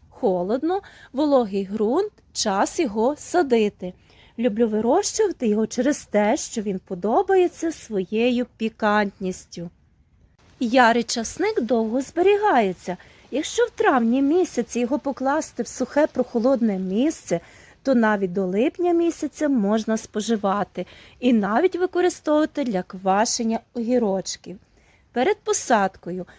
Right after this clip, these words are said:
оглядаю всі ретельно головки. Дивлюся, якщо є якісь пошкоджені, відкладаю їх і розділяю на зубчики. Завжди використовую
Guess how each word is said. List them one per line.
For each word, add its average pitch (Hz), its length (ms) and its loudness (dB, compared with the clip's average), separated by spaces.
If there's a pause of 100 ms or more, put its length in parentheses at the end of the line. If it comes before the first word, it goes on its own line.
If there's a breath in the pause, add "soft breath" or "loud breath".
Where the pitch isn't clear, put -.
(160 loud breath)
оглядаю 240 680 2
всі 220 220 -4
ретельно 285 540 -2
головки. 202 720 -2 (440 soft breath)
Дивлюся, 262 580 0
якщо 226 280 -2
є 403 220 4
якісь 311 300 -4
пошкоджені, 302 880 -2
відкладаю 226 760 0
їх 175 400 -8 (580 soft breath)
і 453 60 8
розділяю 247 720 2
на 254 160 2
зубчики. 208 680 -6 (300 loud breath)
Завжди 302 440 2
використовую 220 1000 -2